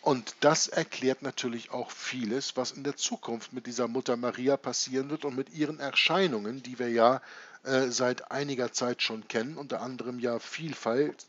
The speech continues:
äh, im, im, vielfalt im zwanzigsten Jahrhundert,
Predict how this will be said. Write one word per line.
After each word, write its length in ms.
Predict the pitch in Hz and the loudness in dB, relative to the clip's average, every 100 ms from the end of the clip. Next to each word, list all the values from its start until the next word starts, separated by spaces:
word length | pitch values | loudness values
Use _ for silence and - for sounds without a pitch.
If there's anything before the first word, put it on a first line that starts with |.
| - | -8
äh, 60 | 123 | -6
im, 420 | 120 120 117 117 | -6 -6 -10 -10
im, 140 | 113 - | -12 -8
vielfalt 500 | 156 143 - 131 151 | 2 2 2 0 -2
im 120 | 117 | -6
zwanzigsten 560 | - 120 117 120 - 131 | -4 -4 -2 -6 -6 -2
Jahrhundert, 540 | 120 107 110 123 156 | -2 -2 -2 -4 -4